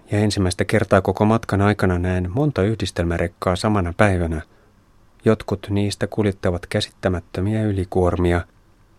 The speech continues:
Ohitan penkereen puolelta teräspalkkia rahtaavan rekan, joka on ryytymässä vaatimattomaan mäennyppylään. Vastaan tulee myös kolme norsua, jotka ovat todennäköisesti palaamassa metsätöistä.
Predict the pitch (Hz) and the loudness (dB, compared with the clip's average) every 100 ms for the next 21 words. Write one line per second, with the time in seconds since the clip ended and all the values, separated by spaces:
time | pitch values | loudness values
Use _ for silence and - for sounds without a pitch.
0 | _ _ 101 92 92 90 85 95 92 98 | _ _ 2 2 2 0 4 2 4 2
1 | 90 87 101 95 95 95 92 - 104 95 | 2 2 2 2 2 -2 -6 -2 0 0
2 | - - 87 - 98 85 87 80 101 101 | -2 -2 -2 -2 -4 -2 -2 -2 0 2
3 | 98 98 101 - 98 - _ 98 85 92 | 2 2 0 2 -2 -4 _ 0 0 2
4 | 90 90 98 92 92 90 - 98 - - | 2 2 2 2 0 -4 -4 -6 -8 -4
5 | 87 82 - 92 92 - 98 98 85 90 | -2 -2 -2 -4 -4 -2 0 0 -2 -2
6 | 85 82 76 - 82 80 78 - - _ | -2 -4 -6 -4 -2 0 -4 -12 -20 _
7 | _ _ _ _ _ _ _ _ _ _ | _ _ _ _ _ _ _ _ _ _
8 | _ - 123 - 85 - 107 117 120 113 | _ 0 0 0 -2 0 2 2 2 0
9 | - 127 113 117 123 95 - 92 82 - | 0 2 2 2 2 0 0 -2 -2 -8
10 | _ _ - 98 - 98 92 92 - 101 | _ _ 0 0 2 2 2 2 2 2
11 | 95 92 95 95 - - - 98 - _ | 2 0 0 -4 -4 -12 -6 -6 -6 _
12 | 107 101 98 104 - 117 110 104 92 80 | -4 -2 -2 -4 -4 -2 0 -2 -6 -4
13 | 78 - | -6 -4